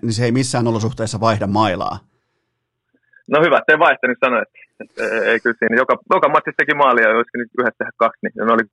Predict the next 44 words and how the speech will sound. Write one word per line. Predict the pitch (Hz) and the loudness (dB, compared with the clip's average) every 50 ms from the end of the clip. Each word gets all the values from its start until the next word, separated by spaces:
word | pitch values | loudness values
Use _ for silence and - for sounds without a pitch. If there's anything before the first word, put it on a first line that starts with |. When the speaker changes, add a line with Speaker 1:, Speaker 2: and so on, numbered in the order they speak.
| _ - | _ -2
Speaker 2:
kyllä | 117 113 110 - _ _ _ _ _ _ _ _ - | -2 -2 -2 -4 _ _ _ _ _ _ _ _ -4
hänen | 120 113 92 - - | -2 -2 -2 0 -2
upeat | 110 - 98 101 - | -2 0 0 -2 -2
kisat. | - - - - _ _ _ _ _ _ - - | -4 -8 -8 -8 _ _ _ _ _ _ -8 -6
Speaker 1:
Ää, | 113 110 | -6 -2
tätä | - 143 - 151 143 143 | -2 -2 0 0 0 2
ennenhän | 147 147 143 135 127 120 | 2 0 2 0 0 0
sä | 127 131 | 0 0
olit | 127 123 127 | -2 0 0
voittanut | 143 139 135 135 139 120 117 117 | 0 0 0 0 -2 -2 0 0
jo | 117 117 113 | 0 0 2
kahdeksantoistavuotiaissa | - 147 147 147 135 131 131 107 107 104 98 - - 107 101 98 - 104 98 92 98 - - 107 101 98 73 - - - - _ - - 131 127 | 2 2 2 2 0 0 -2 -2 -2 -4 -4 -4 -4 -4 -4 -2 -2 -4 -4 -4 -4 -4 -4 -2 -2 -2 -4 -8 -14 -20 -16 _ -2 2 2 4
M | 117 110 | 2 2
M-kultaa, | 104 - - 131 120 110 104 - 117 101 - 78 - - 95 90 _ - 80 | 0 -2 -2 -2 -2 -2 -2 -2 -2 -2 -2 -2 -6 -8 -10 -12 _ -14 -10
ää, | 104 95 95 | -8 -8 -8
tota, | 92 - 98 95 - - 98 92 90 90 90 | -6 -6 -8 -8 -6 -6 -6 -4 -4 -6 -6
Suomen | - - 120 113 110 98 | -4 -4 -2 -2 -2 -2
paidassa. | - 104 101 101 - - | -2 -4 -4 -4 -6 -6
Eik-, | - 131 123 139 - | -6 -6 -6 -4 -4
eiks | - - - - | -4 -4 -2 0
tää | 160 147 131 127 117 80 - - - - | 2 4 4 4 2 0 -2 -8 -14 -14
mun | - - 143 135 131 131 | -6 -2 0 0 2 2
muistilappu | 135 135 131 120 - 127 110 101 101 120 120 - - 120 | 2 0 0 -2 -2 -4 -4 -2 -2 -2 -2 -2 -2 -2
nyt | 110 107 | -2 0
ole | 117 117 | -2 -2
ihan | 113 120 117 120 | 0 0 2 2
oikein? | 120 117 110 - 113 104 101 98 | 2 0 0 -2 -4 -4 -2 -2
Ja, | 98 98 101 95 95 82 65 | -2 -2 -2 0 -2 -2 -2
ja | - 117 | -2 -2
mitä, | 135 139 170 156 113 85 - - - - - - | -2 0 0 0 0 0 -6 -10 -16 -20 -12 -4
mulla | 165 170 175 | -2 2 2
ei | 175 | 2
ole | 170 | 2
siitä, | - 226 196 180 151 | 0 0 0 0 0
niinku, | 143 127 143 135 | 0 0 -2 -4
siitä | - 196 196 - | -4 -4 -4 -2
turnauksesta | 180 156 143 131 120 - - 131 | -2 -2 0 -2 -4 -4 -4 -4
mulla | 139 143 139 | 0 0 0
ei | |
ole | 127 | 0
sen | 120 143 131 | 0 -2 0
tarkemmin | 127 - 127 127 123 110 104 104 | 0 0 0 0 -2 -2 -2 0
mitään, | 107 120 113 - 117 101 98 95 92 92 - - - - - _ _ _ - 110 | 0 -2 -2 -2 -4 -4 -4 -4 -6 -8 -12 -16 -20 -20 -20 _ _ _ -8 -4
niinku, | 110 113 110 104 110 113 110 101 - | -2 -2 -2 -2 -2 -4 -4 -4 -6